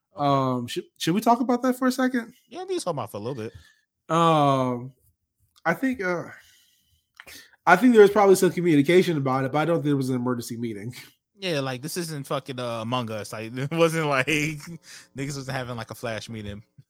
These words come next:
Speaker 1: No pun
Speaker 2: Yeah.
Speaker 1: intended.
Speaker 2: Niggas
Speaker 1: But,
Speaker 2: didn't,
Speaker 1: like
Speaker 2: like, hop on an emergency Zoom call, but I do think an email
Speaker 1: Yeah.
Speaker 2: was like, like,
Speaker 1: Yeah, what's
Speaker 2: you know
Speaker 1: up
Speaker 2: what I'm
Speaker 1: with this
Speaker 2: saying?
Speaker 1: nigga, man? <laughs> Like,
Speaker 2: Yeah.
Speaker 1: what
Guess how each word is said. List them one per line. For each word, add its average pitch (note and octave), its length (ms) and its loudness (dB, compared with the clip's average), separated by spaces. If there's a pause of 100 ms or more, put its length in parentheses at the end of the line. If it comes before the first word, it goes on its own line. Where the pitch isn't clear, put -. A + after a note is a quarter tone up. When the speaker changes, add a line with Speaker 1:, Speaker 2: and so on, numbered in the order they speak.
(220)
Speaker 1:
No G#2 100 -14
pun - 160 -8
Speaker 2:
Yeah. D#3+ 280 6
Speaker 1:
intended. A#2+ 300 -6 (240)
Speaker 2:
Niggas E3+ 220 8
Speaker 1:
But, - 80 6
Speaker 2:
didn't, E3 160 4
Speaker 1:
like D3+ 140 2
Speaker 2:
like, B2 40 0
hop C#3+ 220 4
on D3 120 2
an C#3 80 0
emergency C#3 440 2
Zoom C3 280 2
call, C3 220 2
but C#3 60 6
I C#3+ 80 6
do E3 100 6
think D3 160 2
an C3 80 -4
email C#3+ 320 2
Speaker 1:
Yeah. B2+ 80 0
Speaker 2:
was B2 120 -2
like, A#2 340 -2
like, A2+ 420 -8
Speaker 1:
Yeah, C3+ 100 -14
what's C#3 140 -2
Speaker 2:
you C3 60 0
know - 60 4
Speaker 1:
up D3+ 40 2
Speaker 2:
what C3 80 0
I'm B2+ 80 0
Speaker 1:
with A#2+ 120 -4
this - 0 -
Speaker 2:
saying? A2+ 240 -4
Speaker 1:
nigga, A2+ 40 -20
man? A#2 360 -6
<laughs> - 20 -6
Like, D#3 120 -6
Speaker 2:
Yeah. D3+ 440 4
Speaker 1:
what A#2+ 60 -2